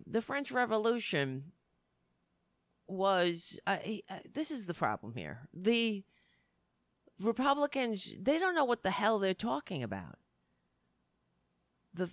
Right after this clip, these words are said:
the French Revolution, if he wants to talk about, I guess, the part where the French Revolution went into the terrors, they went a little too far.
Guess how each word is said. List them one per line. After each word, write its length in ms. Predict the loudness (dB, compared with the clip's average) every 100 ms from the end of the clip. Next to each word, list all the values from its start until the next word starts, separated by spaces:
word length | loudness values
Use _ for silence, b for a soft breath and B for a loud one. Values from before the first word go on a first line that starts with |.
| -10 0
the 140 | 0
French 460 | 0 2 2 2 4
Revolution, 1000 | 4 4 2 4 2 2 -2 -2 -4 -8 _ _ _ _ _ _ _ _ _
if 120 | 0 2
he 120 | 2
wants 380 | 2 2 0 -6
to 120 | -2
talk 320 | 2 4 4
about, 720 | 4 6 6 6 2 -2 -14 -18 _ _ -20 _ _ -4
I 360 | 2 6 6 6
guess, 720 | 4 4 4 0 -6 -10 -14 -2
the 100 | -2
part 540 | -2 0 6 6 6 4
where 200 | 2 4
the 140 | 4
French 380 | 2 2 2 2
Revolution 840 | 2 2 4 2 2 0 0 0
went 240 | 2 4 2
into 640 | 0 0 0 2 0 -4
the 200 | -2 -2
terrors, 720 | 0 2 4 4 2 -2 -10 0
they 140 | 4
went 180 | 6 6
a 60 | 4
little 260 | 6 4
too 300 | 2 2 2
far. 480 | 2 2 4 2 -2